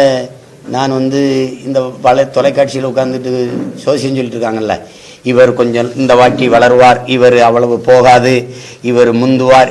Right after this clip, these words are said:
இவர் பிந்துவார். அதனால்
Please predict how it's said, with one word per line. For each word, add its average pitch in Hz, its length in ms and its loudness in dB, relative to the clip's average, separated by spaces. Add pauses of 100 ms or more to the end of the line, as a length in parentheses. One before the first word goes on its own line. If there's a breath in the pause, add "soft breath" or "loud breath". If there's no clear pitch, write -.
இவர் 127 180 0 (120)
பிந்துவார். 127 460 0 (1500)
அதனால் 113 420 2